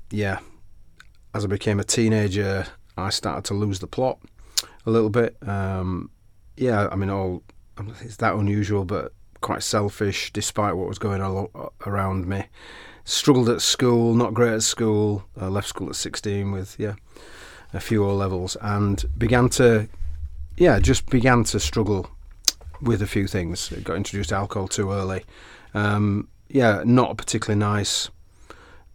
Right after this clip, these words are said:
young guy, really. Um, I had outbreaks of sort of violent behaviour,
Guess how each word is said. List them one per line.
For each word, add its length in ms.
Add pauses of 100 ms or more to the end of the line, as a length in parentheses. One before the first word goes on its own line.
(140)
young 240
guy, 180
really. 380 (100)
Um, 640 (380)
I 80
had 80
outbreaks 560
of 320 (440)
sort 200
of 60
violent 340
behaviour, 840